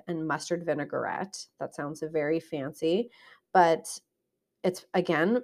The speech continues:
pretty simple. Uh, this,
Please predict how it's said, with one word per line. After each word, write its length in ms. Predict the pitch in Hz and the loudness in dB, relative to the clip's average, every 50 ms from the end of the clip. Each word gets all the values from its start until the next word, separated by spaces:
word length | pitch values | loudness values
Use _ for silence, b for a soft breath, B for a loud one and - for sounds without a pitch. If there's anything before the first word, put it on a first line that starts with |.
| - - | -4 -18
pretty 380 | - - - 185 180 185 196 | -20 -4 0 2 4 4 2
simple. 720 | 185 - - 165 135 147 - 175 180 202 226 269 294 294 B B B B B B - 190 | 0 0 -2 -2 -2 -2 2 2 4 6 6 4 4 2 B B B B B B 4 6
Uh, 260 | 190 185 180 175 - 196 | 8 8 8 6 6 2
this, 320 | 190 208 247 269 262 - | 10 10 10 10 10 6